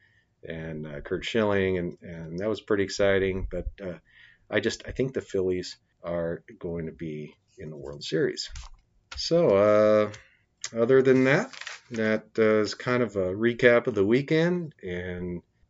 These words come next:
I just wanna thank the people who came out to the, to the festival and supported me, bought my books. It was, uh, it was really fun chatting with people and, and just taking pictures and, and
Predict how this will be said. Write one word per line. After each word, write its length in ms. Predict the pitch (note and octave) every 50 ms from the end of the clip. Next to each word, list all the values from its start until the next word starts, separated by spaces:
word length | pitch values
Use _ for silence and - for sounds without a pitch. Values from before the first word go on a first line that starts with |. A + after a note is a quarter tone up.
| _ _ -
I 60 | G#2
just 200 | F#2+ G2+ G2+ -
wanna 220 | B2 A#2 A2 G#2 -
thank 240 | - B2 A#2 A2+
the 80 | - -
people 400 | - - B2 A#2 - - A#2+ A2
who 400 | G2+ A#2 A2+ A2 A2 A2 G#2+ G#2
came 280 | - B2+ A#2+ A#2 A2+ A2
out 340 | A2 A2 A2 A2 A2 -
to 140 | - - A#2
the, 220 | G2+ G2+ G2 F2+ - - _ _ _ _ _
to 100 | - A2+
the 100 | G2+ G2
festival 600 | - - A#2 A2+ A2 - - G#2+ G#2+ A2 G#2+ G#2+
and 120 | G2+ G2
supported 520 | G2 - F#2 - - A2+ A2+ A2 A2 G#2+ G#2+
me, 400 | G#2+ G#2+ A2 A2 A2 G#2+ G#2 G#2 - _ _ _ _ _ _ _ _ _ -
bought 220 | - G2+ G#2+ G#2
my 100 | G#2 G2+
books. 640 | F#2+ F2+ G2+ G#2 G#2 G2+ F#2+ - - - - - - _ - _ - - - - - -
It 200 | G2 F#2+ F2+ -
was, 360 | F2 F#2 F2+ F2+ F2 D#2+ E2+ F#2
uh, 300 | F2+ F2+ F2+ F#2 F2 - _ _ _ -
it 80 | G2
was 220 | F#2+ F2+ F2+ F#2+ G2+
really 240 | G#2 G#2+ G#2+ G#2
fun 260 | G2+ - G#2+ G#2 G2+ F#2
chatting 400 | - - A2+ G2 G2 F#2+ G#2 G2
with 160 | F#2+ F#2 -
people 480 | - G#2 G2+ G2 G#2+ G2+ G2 G2 F#2
and, 160 | E2+ D2+ E2 - _ _ _ _ _ _ -
and 140 | F2 E2+ D2+
just 240 | F2 F2+ - -
taking 260 | - G#2 G2+ - G2+ F2+
pictures 680 | - A2+ G#2+ - - A2 G#2 G#2 G2+ G#2 G2+ F#2+ G2
and, 280 | F#2+ F2 E2+ F2 D#2 - _ _
and 480 | - F#2 F2 F2 F2 F2 E2+ E2+ D#2